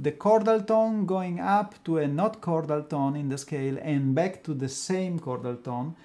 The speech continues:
Uh, I don't think it's an enclosure. Maybe, uh, there is not a name for this in English,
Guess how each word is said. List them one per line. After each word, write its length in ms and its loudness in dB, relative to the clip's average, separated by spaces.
Uh, 1000 -6
I 180 2
don't 220 -2
think 240 -2
it's 200 -6
an 100 -2
enclosure. 680 -4
Maybe, 840 0
uh, 460 -6
there 220 -6
is 160 -6
not 200 -8
a 60 -4
name 300 -2
for 180 -6
this 260 -8
in 120 -4
English, 460 -2